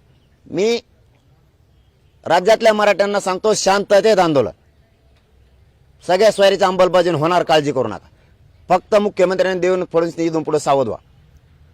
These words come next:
हे बाकीचं गुन्हे दाखल करायचं, कुठं मीडियात बायटा द्यायला लावायच्या, कार्यकर्त्याच्या हाताने पैसे पुरून हे बंद करा, नाराजी ओढून घेऊ नका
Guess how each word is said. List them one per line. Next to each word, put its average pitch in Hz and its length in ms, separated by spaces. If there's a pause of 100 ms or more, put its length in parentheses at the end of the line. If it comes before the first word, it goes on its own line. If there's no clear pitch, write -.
(380)
हे 160 100
बाकीचं 190 460
गुन्हे 190 220
दाखल 180 260
करायचं, 185 540
कुठं 185 300
मीडियात 180 360 (460)
बायटा 180 340
द्यायला 190 260
लावायच्या, 196 420
कार्यकर्त्याच्या 190 600
हाताने 190 240
पैसे 196 320
पुरून 185 240
हे 175 100
बंद 175 220
करा, 139 160 (560)
नाराजी 190 460
ओढून 190 280
घेऊ 170 180
नका 175 260